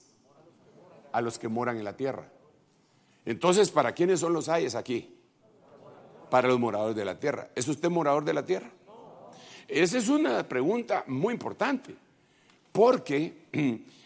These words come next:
hay gente que la doctrina la deja caer a tierra. ¿Recuerda usted que Sa-, eh, Samuel dice en la Biblia que nunca dejó que cayera una sola de las palabras del Señor a tierra?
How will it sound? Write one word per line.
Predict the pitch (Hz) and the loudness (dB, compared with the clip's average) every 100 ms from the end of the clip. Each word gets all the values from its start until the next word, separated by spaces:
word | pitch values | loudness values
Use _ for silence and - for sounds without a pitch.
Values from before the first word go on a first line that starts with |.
| - | -6
hay | - 135 | -2 0
gente | 160 214 233 240 | 4 4 4 -4
que | - 190 254 - - _ _ _ - | 2 2 2 -8 -20 _ _ _ -4
la | 139 135 | 0 2
doctrina | 131 127 - - 269 147 135 185 - _ _ _ _ _ _ _ _ | 2 -2 -2 2 2 2 -4 -6 -16 _ _ _ _ _ _ _ _
la | 123 120 | 0 2
deja | 160 175 165 | 2 0 -4
caer | 113 131 | -2 -2
a | 139 165 | -2 2
tierra. | 185 151 85 - _ _ _ _ _ _ _ _ _ _ | 0 0 -8 -16 _ _ _ _ _ _ _ _ _ _
¿Recuerda | - 120 170 185 | -8 0 0 2
usted | 196 - 180 | -2 0 0
que | 180 147 | 0 0
Sa-, | 120 117 | 2 2
eh, | 123 120 | 2 2
Samuel | 107 107 113 180 233 - - - - - - | 2 0 2 2 2 -4 -20 -20 -20 -20 -20
dice | - 160 170 185 | 2 2 4 4
en | |
la | 175 | 4
Biblia | 143 156 165 160 | 4 4 2 -2
que | 113 | -4
nunca | 120 202 240 - 120 | 0 2 0 -2 -4
dejó | 110 101 156 | -4 0 -2
que | 160 - | -2 -6
cayera | 104 117 127 | -4 0 2
una | 127 170 139 | 2 0 -2
sola | - 143 139 | -4 -4 -2
de | |
las | 110 92 | -4 -4
palabras | 90 98 131 135 | -4 2 2 2
del | 113 | -2
Señor | 92 92 123 | -6 -4 -2
a | 117 | -2
tierra? | 139 151 113 | -2 -4 -4